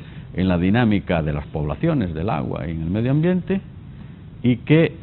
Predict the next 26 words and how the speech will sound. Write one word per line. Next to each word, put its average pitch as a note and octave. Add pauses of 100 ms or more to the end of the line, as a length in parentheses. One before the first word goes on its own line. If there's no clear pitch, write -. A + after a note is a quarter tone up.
(140)
va B2+
a -
obligar, G2+
o D2+
obliga G#2+
de G2
alguna G#2
forma, B2
a A2+
ir A#2
mudando G#2+
un F#2+
poco G#2+
el E2+
modelo F2+
energético A#2+
basado G#2+
exclusivamente A#2
en A2
la F#2
combustión A#2 (580)
y F#2
de F2
combustibles D2+
sólidos, - (300)
¿no? -